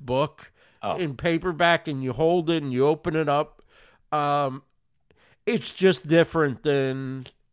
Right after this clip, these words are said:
Speaker 1: any other type of
Speaker 2: Yeah.
Speaker 1: creating that you do.
Speaker 2: Yeah. Yeah. And it's funny you say that because, um, I mean, I, I, you know, I went with an ebook and a paper book at the same time because one, I thought, you know,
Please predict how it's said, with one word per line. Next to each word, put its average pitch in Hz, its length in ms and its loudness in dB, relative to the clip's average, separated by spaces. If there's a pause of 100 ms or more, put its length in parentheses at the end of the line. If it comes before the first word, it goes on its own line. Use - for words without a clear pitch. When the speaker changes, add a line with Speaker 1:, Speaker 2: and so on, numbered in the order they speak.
Speaker 1:
any 151 320 0
other 139 260 2
type 127 420 -4
of 120 340 -2 (340)
Speaker 2:
Yeah. - 100 -6 (520)
Speaker 1:
creating 143 800 2
that 123 180 -2
you 120 140 -4
do. 110 300 -4 (400)
Speaker 2:
Yeah. 92 200 -2 (320)
Yeah. 85 260 0
And 151 140 2
it's 160 100 0
funny 202 220 4
you 147 120 -2
say 139 200 2
that 101 160 4
because, 104 420 0 (680)
um, 104 520 4 (640)
I 123 100 -4
mean, 135 180 -6
I, 127 300 -2
I, - 420 -10
you 131 200 -4
know, 123 80 2
I 120 80 2
went 147 200 2
with 151 120 0
an 131 60 -6
ebook 127 440 0
and 117 120 -4
a 110 40 -2
paper 117 240 -4
book 104 220 -4
at 92 80 -6
the 95 60 -12
same 107 320 -6
time 101 340 -4
because 95 280 -8
one, 113 360 0
I 101 120 0
thought, 101 400 -2
you 104 80 -8
know, 95 460 -4